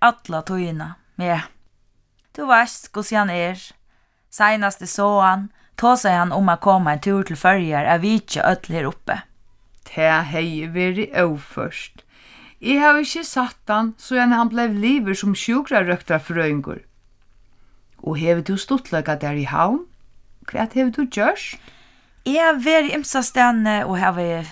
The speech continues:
Speaker 1: hitt nógv fitt fólk. Faktiskt haldi eg, omma, at eg er í ferð við at bliva forelska.
Speaker 2: Claire, til óført. Ta må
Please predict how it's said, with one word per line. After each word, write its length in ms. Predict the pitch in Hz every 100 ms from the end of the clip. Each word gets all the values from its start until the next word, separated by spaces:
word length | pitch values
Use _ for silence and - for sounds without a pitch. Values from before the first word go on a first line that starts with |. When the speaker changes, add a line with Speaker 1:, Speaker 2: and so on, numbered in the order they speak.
| -
Speaker 1:
hitt 320 | 277 294 - 202
nógv 340 | 226 254 - - -
fitt 380 | - 254 -
fólk. 640 | - 147 - - - - - - _ _ _ _ _ _ _ _
Faktiskt 580 | 117 - - - -
haldi 460 | 175 185 185 - 120 113
eg, 160 | - 170
omma, 460 | 151 147 143 156 - - _ _ -
at 220 | - 151 -
eg 220 | 165 131
er 100 | 156 101
í 60 | 143
ferð 460 | - 156 151 160 151
við 160 | 143
at 100 | 139 -
bliva 380 | 160 160 151 143
forelska. 720 | 147 151 165 - - - - - - - -
Speaker 2:
Claire, 800 | - 330 240 175 208 226 311 349 - - -
til 240 | - 403 453 -
óført. 1080 | 220 381 453 - - 175 160 240 - - - _ _ _ _ _ _
Ta 300 | 139 170 247
må 240 | 262 294